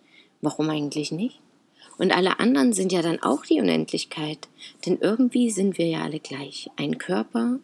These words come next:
eine materielle Form und darin ganz viel, von dem wir irgendwie gar nichts wissen, wofür es überhaupt keine Worte gibt,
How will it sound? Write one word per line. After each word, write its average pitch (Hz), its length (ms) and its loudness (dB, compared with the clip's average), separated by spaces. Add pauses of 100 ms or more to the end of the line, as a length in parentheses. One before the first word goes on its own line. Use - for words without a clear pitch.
(140)
eine 156 200 -4
materielle 151 540 -6
Form 196 480 -8 (440)
und 160 160 0
darin 220 540 2
ganz 185 320 -2
viel, 151 380 -6 (960)
von 151 180 -6
dem 156 220 -6
wir - 80 -2
irgendwie - 300 -4
gar - 180 -10
nichts - 320 -12
wissen, - 440 -2
wofür 180 340 -2
es 175 140 -2
überhaupt 165 340 -6
keine 170 240 -6
Worte 285 240 -6
gibt, - 260 -16